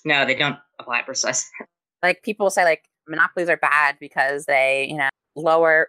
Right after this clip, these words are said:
Speaker 2: they'll say, like, monopolies, for example, are bad because they'll just lower prices and they'll dump, they'll engage in dumping to force the competition out of the market. They'll engage in higher prices, but then also say they'll also lower their prices to dump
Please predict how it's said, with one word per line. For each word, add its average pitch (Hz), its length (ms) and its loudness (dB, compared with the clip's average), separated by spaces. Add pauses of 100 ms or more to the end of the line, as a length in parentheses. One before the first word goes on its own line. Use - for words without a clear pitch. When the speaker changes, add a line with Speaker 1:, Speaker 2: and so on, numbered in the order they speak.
Speaker 2:
they'll 185 420 0
say, 226 80 0
like, 185 160 4
monopolies, 165 400 -2
for 147 100 -6
example, 147 460 -2
are 143 160 -2
bad 139 280 2
because - 180 -20
they'll 139 100 -4
just 139 240 -20
lower 139 240 4
prices 151 720 -2
and 131 260 -2
they'll 139 140 0
dump, 143 400 -2 (300)
they'll 151 80 2
engage 156 260 0
in 151 140 -4
dumping 147 360 0
to - 60 -16
force - 280 -2
the - 40 -12
competition 139 460 -4
out 131 100 -2
of 131 60 -8
the - 20 -8
market. 165 420 -2 (640)
They'll 180 120 4
engage 175 200 4
in 165 100 0
higher 156 260 4
prices, 147 500 0
but 160 80 2
then 160 80 2
also 160 160 -2
say 156 180 2
they'll 156 120 -2
also 151 180 -2
lower 151 260 4
their 139 120 2
prices 135 400 -4
to 160 80 -20
dump 147 360 -2